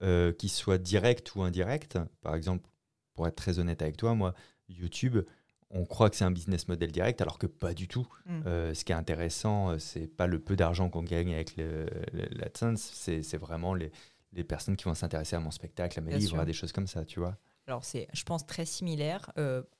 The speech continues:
Speaker 2: je pense que comme pour YouTube, tu peux faire de la publicité, il y a de la publicité sur le monde du podcast. Il trouve que, en fait, si tu veux, euh, je sais pas comment ça se passe sur YouTube, une fois de plus, je connais pas très, très bien, mais, euh, sur le monde du podcast, ça s'appelle du pré-roll, c'est une publicité en début
Speaker 1: C'est,
Speaker 2: d'épisode.
Speaker 1: on a la même.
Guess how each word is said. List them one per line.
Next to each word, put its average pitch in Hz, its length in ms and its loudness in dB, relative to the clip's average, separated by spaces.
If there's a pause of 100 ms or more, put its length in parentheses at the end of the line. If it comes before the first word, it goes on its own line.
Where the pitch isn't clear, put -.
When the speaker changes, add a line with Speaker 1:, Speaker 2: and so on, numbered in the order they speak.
(140)
Speaker 2:
je - 120 -8
pense 180 180 0
que - 120 -2
comme 185 360 -2
pour 180 180 0
YouTube, 165 580 -4
tu - 140 -12
peux - 140 -2
faire 156 160 -2
de 147 40 -2
la 143 80 0
publicité, 151 920 -4 (220)
il 151 240 -20
y 165 80 2
a 233 60 2
de 180 60 -6
la 147 60 -2
publicité 147 420 -6
sur - 140 -6
le 156 60 -4
monde 156 100 -4
du 151 60 -6
podcast. 156 500 -6
Il 180 100 -10
trouve - 280 -6
que, 156 260 -2 (380)
en 160 80 -8
fait, 190 220 -4
si 165 120 -6
tu 151 160 -8
veux, 156 100 -4 (260)
euh, 123 40 -4
je 135 80 -6
sais 131 160 -8
pas 165 100 -2
comment 156 160 -2
ça 147 140 -4
se 147 40 -12
passe 156 140 -2
sur 139 100 -6
YouTube, 139 220 -6
une 151 100 -4
fois 135 100 -8
de 147 40 -18
plus, 165 100 -4
je 156 60 -6
connais 127 180 -6
pas 143 100 -4
très, 139 160 -6
très - 140 -6
bien, 160 220 -2 (320)
mais, 139 180 -2
euh, 131 40 0
sur 170 160 0
le 165 80 4
monde 175 180 0
du 160 100 0
podcast, 160 420 -4
ça 156 60 -2
s'appelle 147 260 -2
du 143 100 -4
pré-roll, 135 460 0
c'est 147 160 -8
une 131 100 -4
publicité 143 480 -8
en 139 100 -2
début 135 260 -4
Speaker 1:
C'est, 147 40 -2
Speaker 2:
d'épisode. 117 300 4
Speaker 1:
on - 40 8
a 92 240 6
la 90 100 2
même. 80 240 0